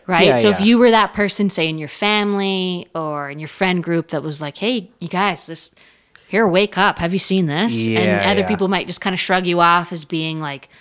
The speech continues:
Speaker 1: even political or
Speaker 2: Yeah, yeah.
Speaker 1: sensitive.
Speaker 2: Right, yeah.
Speaker 1: Instead of recognizing that it's like, some of these things aren't opinions.
Speaker 2: Yeah.
Speaker 1: They are how things are.
Speaker 2: Yeah, yeah.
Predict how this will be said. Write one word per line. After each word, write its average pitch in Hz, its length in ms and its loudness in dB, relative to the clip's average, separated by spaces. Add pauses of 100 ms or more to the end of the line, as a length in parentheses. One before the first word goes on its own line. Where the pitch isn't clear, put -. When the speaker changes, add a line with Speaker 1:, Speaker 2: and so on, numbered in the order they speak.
(420)
Speaker 1:
even 233 240 4
political 202 1000 4
or 165 160 4
Speaker 2:
Yeah, 135 140 4
yeah. 117 180 2
Speaker 1:
sensitive. 147 1000 -2
Speaker 2:
Right, 98 540 -2
yeah. - 80 -4
Speaker 1:
Instead 214 240 2
of 180 140 0
recognizing 180 640 2
that 160 120 0
it's - 180 -4
like, 143 160 -2
some 190 200 2
of 226 40 4
these 220 160 2
things 175 200 -2
aren't 160 160 -6
opinions. - 760 -10
Speaker 2:
Yeah. 147 440 0
Speaker 1:
They 185 120 2
are 185 200 6
how 180 260 2
things 151 260 -4
are. 139 360 -6
Speaker 2:
Yeah, 104 340 -2
yeah. 90 200 -6